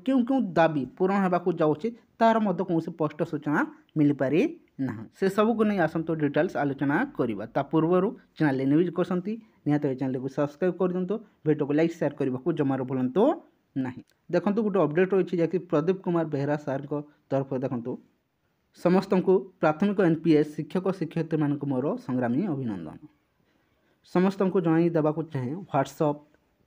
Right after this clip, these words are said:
ଏବଂ Facebook ଘୁରି ବୁଲୁଥିବା ଖବରକୁ ବିଶ୍ୱାସ କରନ୍ତୁ ନାହିଁ। ଯେଉଁ ପର୍ଯ୍ୟନ୍ତ ମିଳିତ ଶିକ୍ଷକ ମହାସଂଘ ସହ ସରକାର ଆଲୋଚନା କରିନାହାନ୍ତି, ସେ ପର୍ଯ୍ୟନ୍ତ ଦେଖନ୍ତୁ,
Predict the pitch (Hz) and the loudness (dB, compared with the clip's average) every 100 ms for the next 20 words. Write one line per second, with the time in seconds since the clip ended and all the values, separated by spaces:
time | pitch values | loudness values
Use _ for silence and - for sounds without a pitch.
0 | - 135 139 - 160 160 160 156 - _ | -8 -4 -4 -2 -4 -2 -6 -6 -14 _
1 | _ _ _ _ _ 151 165 185 196 196 | _ _ _ _ _ 0 4 6 4 2
2 | 202 190 151 147 147 147 139 139 156 - | 0 0 0 0 0 -2 -4 -4 -6 -4
3 | 131 117 113 156 110 101 _ _ _ - | -4 -4 -4 -6 -6 -16 _ _ _ -12
4 | 147 185 214 196 180 185 185 170 147 156 | -2 2 2 2 2 0 0 2 2 2
5 | 170 165 151 160 160 143 143 147 135 127 | -2 -4 -8 -8 -4 -4 -2 -4 -6 -8
6 | - _ _ _ _ _ - 151 151 160 | -14 _ _ _ _ _ -2 0 2 0
7 | 147 175 - 147 165 170 196 196 175 185 | 0 0 0 2 2 2 -2 2 4 6
8 | 180 147 147 143 - _ _ _ _ 202 | 4 2 0 -8 -10 _ _ _ _ -4
9 | 190 208 190 202 202 170 156 160 | 2 2 4 2 2 0 -2 -2